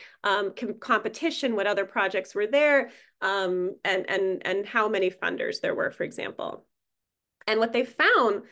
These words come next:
was that the factor that had the greatest impact on giving was percent of the goal that was already funded.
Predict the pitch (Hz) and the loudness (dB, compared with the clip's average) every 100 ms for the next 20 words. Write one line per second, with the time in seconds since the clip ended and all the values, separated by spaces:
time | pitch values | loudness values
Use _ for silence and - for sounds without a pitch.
0 | - _ - 233 233 240 247 247 233 240 | -20 _ -2 0 0 -2 -4 -2 2 2
1 | 339 - 233 214 - 226 226 - 311 330 | 2 -2 0 0 0 -2 -4 -2 2 4
2 | 262 202 196 185 202 202 233 277 - 214 | 4 0 -2 -8 -2 2 2 2 -2 -4
3 | 214 220 220 226 226 320 370 262 226 202 | -4 -4 -6 -4 -2 0 2 2 2 2
4 | 208 208 - 220 - - 240 262 254 294 | 0 0 -6 -8 -6 -2 0 0 -2 -4
5 | 320 233 214 196 190 190 208 196 196 185 | -4 -2 0 2 2 0 0 0 -2 -4
6 | - 202 240 254 220 208 202 214 _ _ | -2 0 2 2 0 2 0 -4 _ _
7 | _ - 226 220 - | _ -2 0 0 -2